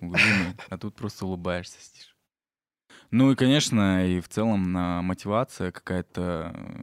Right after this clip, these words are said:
не, ну, ты не знаешь, что мотив-, вот просто, э, силы появляются, ты понимаешь, что вообще нет ничего невозможного. Ну, просто ты с-, видишь, ну, там, на телефоне его фотографии, ты,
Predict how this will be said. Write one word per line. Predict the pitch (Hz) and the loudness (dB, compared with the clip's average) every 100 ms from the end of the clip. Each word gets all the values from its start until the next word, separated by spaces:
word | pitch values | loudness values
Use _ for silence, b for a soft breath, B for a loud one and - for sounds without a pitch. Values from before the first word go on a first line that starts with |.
| - | -8
не, | 95 90 | -4 -2
ну, | 85 95 107 90 87 - 120 117 | -2 -2 -2 -2 -6 -14 -18 -18
ты | - | -2
не | 104 | 0
знаешь, | 98 113 | 2 0
что | 107 101 98 95 92 | -2 -6 -6 -6 -6
мотив-, | 104 101 - | -4 -4 -6
вот | 113 101 107 | -10 -6 -4
просто, | 135 135 - 110 B B B B B B B - | 0 -2 0 0 B B B B B B B -10
э, | 101 101 101 95 95 | -4 -2 -2 -2 -6
силы | - 147 185 135 95 92 104 _ - | -4 -2 2 2 0 -6 -14 _ -6
появляются, | 101 101 101 95 92 - - | -2 0 0 0 -2 -8 -12
ты | 98 | -8
понимаешь, | 104 104 110 | -4 -2 -2
что | - - 98 95 95 95 95 98 107 107 - _ _ | -4 -6 -6 -4 -6 -6 -8 -10 -12 -16 -18 _ _
вообще | - - | -20 -4
нет | 107 98 | -2 0
ничего | 92 - | -2 -2
невозможного. | 92 90 92 92 90 90 92 113 - _ _ _ - | 0 0 0 0 -2 -4 -10 -14 -18 _ _ _ -4
Ну, | 147 | 2
просто | 156 139 - | 4 2 -2
ты | 110 | -6
с-, | 120 | -6
видишь, | 123 120 113 | -6 -6 -4
ну, | 104 | -4
там, | 101 98 | -2 -4
на | |
телефоне | 95 107 104 101 98 | -4 -8 -6 -4 -4
его | 98 | -6
фотографии, | 95 - 98 101 120 - | -10 -10 -6 -2 -2 -4
ты, | - 95 | -10 -10